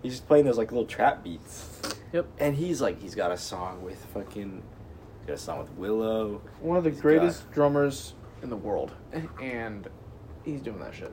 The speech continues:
Speaker 1: Lil Huddy.
Speaker 2: Ugh.
Speaker 1: Jaden.
Speaker 2: Charlie D'Ame-, <laughs> D'Amelio's gonna come out with a, <laughs> with a single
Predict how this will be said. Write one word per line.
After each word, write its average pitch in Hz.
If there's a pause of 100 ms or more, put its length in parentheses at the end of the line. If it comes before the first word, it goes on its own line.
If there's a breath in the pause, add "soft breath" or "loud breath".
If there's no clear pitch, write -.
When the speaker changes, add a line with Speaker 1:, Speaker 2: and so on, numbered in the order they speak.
(140)
Speaker 1:
Lil 92
Huddy. 113 (120)
Speaker 2:
Ugh. - (420 loud breath)
Speaker 1:
Jaden. 107
Speaker 2:
Charlie 208
D'Ame-, 175
<laughs> -
D'Amelio's 185
gonna 160
come 170
out 156
with 151
a, 143 (600 loud breath)
<laughs> -
with 262
a 196
single 151